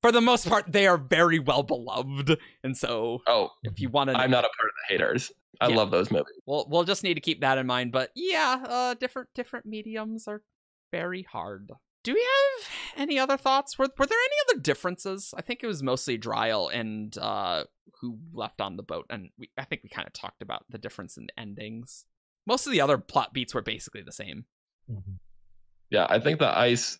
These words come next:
Speaker 2: the Ice plot line, aside from her little epilogue, was about the same. I don't, I don't
Speaker 1: Yeah.
Speaker 2: remember what Ice was, if Ice was suggested to have been doing anything in the prose after this, or if Brenna just kinda forgot sh-, he was a
Speaker 3: I
Speaker 2: character 'cause it was a he
Speaker 3: don't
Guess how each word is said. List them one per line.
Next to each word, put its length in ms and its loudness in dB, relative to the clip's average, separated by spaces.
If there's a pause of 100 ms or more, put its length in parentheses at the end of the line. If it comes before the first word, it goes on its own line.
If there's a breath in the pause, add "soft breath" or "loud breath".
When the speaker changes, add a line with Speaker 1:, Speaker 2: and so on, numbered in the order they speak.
(140)
Speaker 2:
the 200 2
Ice 300 2
plot 340 4
line, 200 6
aside 280 4
from 140 4
her 100 4
little 240 4
epilogue, 480 4
was 200 2
about 420 2
the 120 2
same. 500 0
I 80 4
don't, 180 2
I 480 -4
don't 0 -
Speaker 1:
Yeah. 20 -
Speaker 2:
remember 240 4
what 200 4
Ice 240 2
was, 300 0 (600)
if 80 2
Ice 220 2
was 100 2
suggested 340 2
to 60 6
have 80 2
been 120 4
doing 160 6
anything 300 2
in 100 2
the 80 0
prose 500 2 (320)
after 340 0
this, 260 2
or 120 4
if 140 0 (200)
Brenna 220 4
just 140 0
kinda 160 4
forgot 400 0
sh-, 100 -4 (100)
he 160 2
was 160 2
a 40 -2
Speaker 3:
I 20 -4
Speaker 2:
character 540 2
'cause 120 -4
it 40 0
was 120 -4
a 60 0
he 100 0
Speaker 3:
don't 320 0